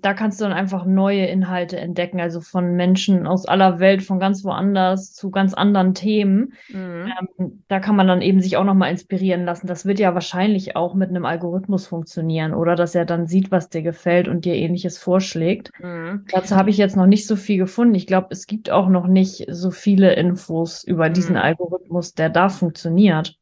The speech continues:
Speaker 2: Das stimmt. Dazu muss ich sagen, ich hab den Discovery Feed nicht entdeckt, bis ich unsere, äh, unser Vorbereitungsdokument hier gesehen hab. Also ich hab's wirklich nur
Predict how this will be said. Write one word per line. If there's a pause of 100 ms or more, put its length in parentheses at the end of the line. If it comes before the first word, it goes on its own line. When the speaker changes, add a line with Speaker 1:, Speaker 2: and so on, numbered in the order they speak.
(140)
Speaker 2:
Das
stimmt. (220)
Dazu
muss
ich
sagen, (400)
ich
hab
den
Discovery
Feed
nicht
entdeckt,
bis
ich
unsere,
äh,
unser
Vorbereitungsdokument
hier
gesehen
hab.
Also
ich
hab's
wirklich
nur